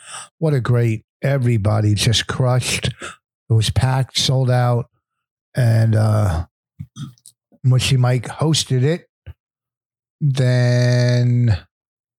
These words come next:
I think Florentine went on. Bennington crushed. And so did Florentine.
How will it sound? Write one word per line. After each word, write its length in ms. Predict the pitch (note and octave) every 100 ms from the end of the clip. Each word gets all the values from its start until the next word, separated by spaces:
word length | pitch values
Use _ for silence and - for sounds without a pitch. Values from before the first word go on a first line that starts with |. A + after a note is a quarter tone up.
| _ _ _ _ _ _ _ -
I 60 | A#2
think 240 | C3+ A2
Florentine 800 | - B2 B2+ C3 B2 - D#3 D3+
went 180 | D3 C#3+
on. 460 | D3 D3 D3+ D3 A#2+ _ _ _ _ _ _ -
Bennington 680 | B2 C3+ C3 A#2 A#2 A2 G#2
crushed. 760 | A2 - B2+ B2+ A#2 - - - - - - _ _ _ _ _ _ _ _ C#3+
And 100 | -
so 140 | C#3
did 100 | A2+
Florentine. 720 | C3 A#2+ A2+ - C#3+ A2+ G2+